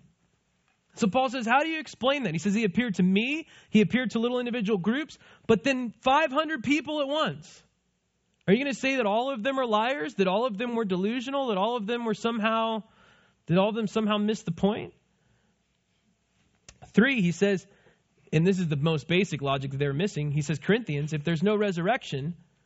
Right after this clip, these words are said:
then Jesus wasn't resurrected either." The Corinthians hadn't put that together. They thought they could just believe that there was no resurrection and have no consequences from it. He says, "If, if there's no resurrection, Jesus wasn't resurrected." Not only that, he says, "If there's no resurrection,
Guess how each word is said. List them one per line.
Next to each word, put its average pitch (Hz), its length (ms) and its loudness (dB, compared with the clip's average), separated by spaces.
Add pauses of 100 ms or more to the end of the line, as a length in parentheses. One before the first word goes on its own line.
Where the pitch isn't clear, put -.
(360)
then 180 120 6
Jesus 208 420 0
wasn't 170 280 0
resurrected 170 480 -2
either." 196 320 -2 (640)
The 147 60 2
Corinthians 233 320 4
hadn't 208 260 4
put 190 160 2
that 190 140 2
together. 160 280 0
They 147 80 -2
thought 196 200 2
they 180 120 -2
could 160 160 -4
just 170 200 -2
believe 156 340 0
that 151 120 -6
there 151 140 -2
was 147 100 -4
no 160 140 0
resurrection 151 580 -2
and 127 100 -4
have 143 200 0
no 147 240 -2 (320)
consequences 156 580 0
from 120 220 -6
it. - 80 -14 (520)
He 165 100 0
says, 185 160 4
"If, 170 200 0
if 180 260 2 (220)
there's 175 180 8
no 214 100 6
resurrection, 226 420 0
Jesus 202 200 0
wasn't 185 200 2
resurrected." 143 200 -2
Not 220 140 4
only 233 140 2
that, 226 300 2 (320)
he 196 120 8
says, 233 180 4
"If 214 120 0
there's 214 180 0
no 269 160 2
resurrection, 220 800 0